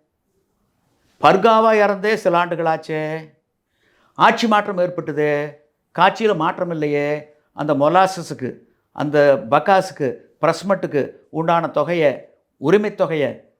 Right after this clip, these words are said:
விவசாயிகளுக்கு கொடுக்கவே இல்லையே. அதாவது, டாஸ்மாக் மது மூலமா ஐம்பதாயிரம் கோடி அரசுக்கு வருவாய் கிடைக்கின்றது. அதுக்குண்டான மூலப்பொருளை விவசாயிகள் இலவசமாக கொடுத்து கொண்டு இருக்கின்றார்கள்.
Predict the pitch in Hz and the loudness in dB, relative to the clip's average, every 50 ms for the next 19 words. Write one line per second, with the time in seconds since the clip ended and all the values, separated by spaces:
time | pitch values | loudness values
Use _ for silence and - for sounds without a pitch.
0 | _ _ - 165 180 175 190 180 185 185 180 180 151 151 170 170 170 170 170 165 | _ _ -4 -4 -2 -2 -2 -2 -2 -2 -4 -4 -4 -6 -4 -4 -4 -4 -6 -6
1 | 151 151 156 151 147 147 151 151 151 151 151 151 147 147 _ _ _ _ _ _ | -6 -6 -6 -6 -4 -4 -4 -4 -4 -6 -8 -10 -12 -18 _ _ _ _ _ _
2 | _ _ _ _ _ _ _ _ _ _ _ _ _ _ _ _ _ _ _ _ | _ _ _ _ _ _ _ _ _ _ _ _ _ _ _ _ _ _ _ _
3 | _ - 117 135 156 180 208 226 220 208 202 185 185 208 220 233 240 233 226 214 | _ 0 4 6 6 8 6 6 6 6 6 6 6 4 4 4 4 4 2 0
4 | 220 - - 156 190 202 202 196 196 214 208 202 208 196 185 185 180 180 180 180 | -2 -2 2 2 4 2 2 0 -2 -2 -2 -2 -2 -4 -4 -4 -4 -2 -2 0
5 | 175 170 170 190 208 226 247 247 220 - - _ - 147 170 185 190 185 180 180 | 0 0 2 2 2 2 2 0 -2 -4 -10 _ -12 -6 -2 0 2 2 2 2
6 | 175 165 156 156 160 175 190 196 220 240 254 233 - - - 143 160 185 170 - | 2 0 -2 -2 0 0 2 2 0 0 -2 -4 -8 -4 -2 -2 -2 -2 -4 -8
7 | 196 170 - _ 190 233 247 254 - - - _ _ _ _ _ _ _ 120 139 | -10 -12 -10 _ -4 -2 -2 -2 -2 -6 -12 _ _ _ _ _ _ _ 2 4
8 | 170 202 208 214 220 220 214 208 170 156 151 156 156 143 135 135 - 123 120 135 | 4 6 6 4 4 2 0 -2 -2 -4 -4 -4 -4 -2 -2 -2 -2 -2 -2 -2
9 | 175 214 240 240 - - - _ _ - 139 156 170 - 180 202 202 233 226 233 | 0 0 0 -2 -4 -10 -18 _ _ 0 0 0 0 -2 -4 -2 0 0 2 2
10 | 240 233 208 185 196 220 226 226 226 202 202 190 190 196 226 247 208 175 185 202 | 2 0 -2 -2 -2 0 0 -2 -2 -2 -2 -2 0 0 0 0 0 -2 -4 -4
11 | 220 214 - 220 202 202 196 196 190 220 240 262 226 - - - 175 185 208 220 | -4 -4 -2 0 2 2 2 2 2 0 0 -2 -4 -10 -14 -14 -4 -2 2 2
12 | 254 254 254 262 254 247 254 240 240 240 247 214 254 254 247 240 233 226 233 240 | 4 4 4 2 2 0 0 0 2 2 2 2 2 2 2 0 0 0 -2 -2
13 | 240 247 240 233 233 233 226 233 240 226 226 220 220 214 202 226 220 185 - | 0 0 2 2 2 2 0 -2 -2 2 2 4 4 4 2 2 2 0 -2